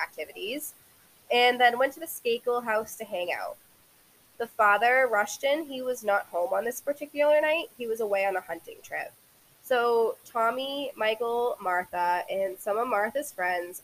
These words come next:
all piled into a Lincoln in the driveway at about nine P M. And it was said that they sat in the car for about a half hour, just listening to music.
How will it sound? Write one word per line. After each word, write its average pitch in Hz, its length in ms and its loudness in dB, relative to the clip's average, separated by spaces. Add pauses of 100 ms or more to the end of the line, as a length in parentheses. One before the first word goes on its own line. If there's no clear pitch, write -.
all 196 380 2
piled 254 280 0
into 294 240 -8
a 302 140 2
Lincoln 202 540 -2
in 220 80 -10
the 233 80 -4
driveway 165 800 -2
at 180 100 -2
about 180 240 -4
nine 180 340 -4
P 185 140 -6
M. - 240 -8 (480)
And 220 500 4
it 214 160 -2
was 226 140 -4
said 220 160 0
that 214 160 -6
they 208 600 -4
sat 233 240 0
in 214 60 -6
the 233 40 -6
car 214 360 4
for 208 120 -2
about 202 160 0
a 202 40 -4
half 196 280 0
hour, 190 640 2
just - 160 -14
listening 311 320 -2
to 190 100 -20
music. 175 380 -4